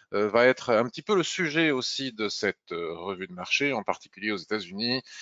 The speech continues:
Et nous ne sommes pas à l'abri peut-être, euh, d'avoir un retour aussi dans notre beau pays. Espérons que ce ne soit pas le cas. Croisons les doigts, faisons en sorte que ça n'en soit pas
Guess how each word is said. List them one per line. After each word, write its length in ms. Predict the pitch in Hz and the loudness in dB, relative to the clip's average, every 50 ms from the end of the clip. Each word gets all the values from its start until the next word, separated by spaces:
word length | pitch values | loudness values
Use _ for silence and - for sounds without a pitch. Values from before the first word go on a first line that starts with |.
| - - - - _ _ _ | -16 -16 -16 -18 _ _ _
Et 220 | 117 113 113 113 | 0 2 4 4
nous 140 | 107 107 107 | 2 0 -2
ne 60 | 104 | -4
sommes 220 | 90 - 101 92 - | -4 -6 -8 -2 0
pas 180 | 101 95 85 | 0 2 2
à 40 | 90 | 2
l'abri 300 | 85 82 - 98 104 110 | 2 2 2 0 -2 -4
peut-être, 560 | - - 92 - - 104 104 - - - - | -4 -6 -10 -4 0 0 0 0 -4 -6 -4
euh, 140 | 95 92 92 | -4 -4 0
d'avoir 400 | 90 95 92 85 98 104 101 87 | 0 0 0 2 2 2 2 2
un 140 | 95 92 90 | 0 0 0
retour 380 | 85 92 95 - - 113 107 98 | 0 -2 -4 -4 -6 -6 -6 -4
aussi 360 | 98 - - - - 120 113 | -6 -6 -6 -8 -8 -8 -4
dans 180 | 107 107 101 | -2 0 0
notre 380 | 98 104 110 113 - - 95 90 | 2 2 0 0 -2 -8 -12 -12
beau 260 | 87 92 117 123 120 | -8 -2 0 0 0
pays. 320 | - - 98 95 107 117 113 | 2 0 -2 -2 0 0 0
Espérons 480 | 98 - - - 92 90 85 85 82 | 0 0 -2 -4 -4 -2 -2 -4 -4
que 140 | - 107 98 | -4 -6 -6
ce 120 | - - 98 | -6 -6 -6
ne 60 | 95 | -8
soit 240 | - - 123 113 - | -2 0 0 0 2
pas 120 | - 92 | 2 0
le 40 | 92 | 0
cas. 220 | - - 113 110 | 2 4 4 4
Croisons 360 | - - 113 117 113 98 107 104 | 2 2 2 2 2 4 2 2
les 100 | 101 95 | 2 2
doigts, 220 | 101 113 113 117 | 4 4 4 4
faisons 280 | - - 113 101 107 117 | 2 -2 -4 -2 0 0
en 100 | 110 98 | 0 0
sorte 440 | - - 139 131 - - - 113 | 2 2 2 2 2 0 -6 -10
que 260 | 107 - 123 123 120 - | -4 -2 0 0 0 0
ça 180 | - - - 117 | -2 -2 -2 -2
n'en 100 | 117 107 | -2 -2
soit 200 | - 117 107 - | -2 -2 -2 2
pas 240 | - 131 120 - | 4 4 4 4